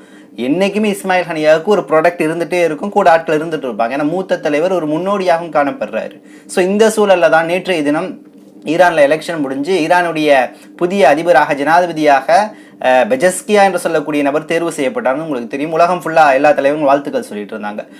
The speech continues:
So அவருடைய பதவியேற்பு விழாவுக்கு தான் நேற்று இபு-, இஸ்மாயில் ஹனியா அவர்கள் வந்து போயிருக்கிறாங்க. அஹ், குறிப்பாக ஈரானுடைய தலைநகரம் தெஹ்ரானுக்கு இந்த நிகழ்ச்சி நடந்திருக்கு. So நிகழ்ச்சி நடப்பதற்கு முன்னாடி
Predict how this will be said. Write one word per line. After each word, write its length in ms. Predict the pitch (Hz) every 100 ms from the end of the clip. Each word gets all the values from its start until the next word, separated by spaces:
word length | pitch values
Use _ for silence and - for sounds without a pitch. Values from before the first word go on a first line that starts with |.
| -
So 140 | - 151
அவருடைய 340 | 170 208 202 170
பதவியேற்பு 720 | 170 208 214 220 214 202 185
விழாவுக்கு 440 | 170 170 160 151
தான் 220 | 156 208
நேற்று 460 | 160 170 175 - 233 - - - - - -
இபு-, 380 | 143 156 147 139
இஸ்மாயில் 400 | 143 190 190 170
ஹனியா 260 | 165 175
அவர்கள் 320 | 165 151 139
வந்து 360 | 143 147 170 110
போயிருக்கிறாங்க. 580 | 135 147 139 135 127 135 202 190 - - -
அஹ், 180 | 120 117
குறிப்பாக 540 | 165 202 202 208 196 226 208 160
ஈரானுடைய 460 | 165 202 202 180 147
தலைநகரம் 480 | 143 147 143 143 131
தெஹ்ரானுக்கு 800 | 170 202 214 190 147 175 123
இந்த 140 | 117 143
நிகழ்ச்சி 300 | 135 139 139
நடந்திருக்கு. 440 | 110 101 104 110 - - -
So 180 | - 190
நிகழ்ச்சி 380 | 175 214 220 220
நடப்பதற்கு 560 | 190 180 185 175 160
முன்னாடி 520 | 160 160 175 165 185